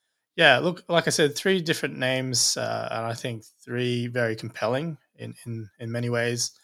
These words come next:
I am tempted to take a, a, a punt on Nickel Klukstad this week as, uh, probably the safer option being the fullback there. But, yeah, afterwards I'll definitely be looking at the likes of Thompson and, you know, the Hammer's just on, on the watch list. I'm not gonna rush and bring him in, but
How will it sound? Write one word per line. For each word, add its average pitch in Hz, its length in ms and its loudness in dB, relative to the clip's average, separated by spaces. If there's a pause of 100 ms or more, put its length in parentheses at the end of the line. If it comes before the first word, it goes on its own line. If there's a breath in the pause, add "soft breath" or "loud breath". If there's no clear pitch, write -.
(440 soft breath)
I 123 100 0
am 123 280 2
tempted 117 360 -2
to - 80 -4
take 110 280 -4
a, 107 460 -6 (320)
a, 117 40 -18
a 113 40 -20
punt - 340 -10
on 123 360 -6
Nickel 120 220 -6
Klukstad 123 540 -6
this 139 220 0
week 175 300 -4 (240)
as, 107 280 -8
uh, 107 200 -8
probably 117 260 -8
the 104 60 -8
safer 120 440 0
option 120 320 -6
being 113 180 -6
the 110 80 -8
fullback 123 460 -6
there. 127 280 -6 (600 soft breath)
But, 120 120 -6
yeah, 104 200 -4 (100)
afterwards 113 500 -2
I'll 104 100 -6
definitely 101 320 -8
be 113 100 -10
looking 101 280 -12
at 95 120 -12 (120)
the 107 80 -14
likes 98 260 -6
of 113 60 -12
Thompson 104 460 -8
and, 98 220 -16 (360)
you - 80 -20
know, 101 140 -14 (200)
the 127 60 -4
Hammer's 123 360 -2
just - 260 -8
on, 101 240 -10 (360)
on 160 140 4
the 147 60 6
watch 131 340 2
list. 135 300 0
I'm 120 100 -4
not 117 160 -6
gonna 107 260 -8
rush - 400 -6
and 110 240 -12
bring 113 140 -10
him 104 100 -10
in, 139 180 -2
but 117 260 -8